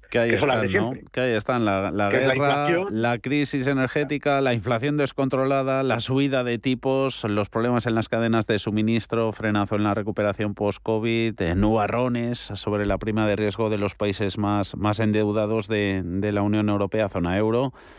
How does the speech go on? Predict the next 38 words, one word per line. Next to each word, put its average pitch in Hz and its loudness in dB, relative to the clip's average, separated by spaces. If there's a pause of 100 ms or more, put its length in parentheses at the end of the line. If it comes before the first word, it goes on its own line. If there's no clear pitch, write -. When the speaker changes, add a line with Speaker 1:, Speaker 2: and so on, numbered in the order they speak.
(400)
Speaker 1:
Eh, 85 0
todo 98 0
invita, 95 0
¿no? 98 -2
Y 87 -4
lo 85 -2
venimos 85 0
hablando 90 0
contigo 87 0
desde 87 -2
hace 87 0
semanas, 98 0
a 90 0
esa 92 0
reorientación 104 0
de 113 0
las 107 -2
carteras 110 -2
de 117 2
los 110 0
inversores 113 0
en 110 0
busca 110 0
de, 101 0
de, 85 -2
¿no? 98 0
de, 80 -2
de 82 0
la 87 2
mayor 98 2
estabilidad 92 -2 (160)
que - -10
con 87 0
este 92 -2
panorama 92 2
se 92 -2
pueda 87 0
encontrar. 95 -2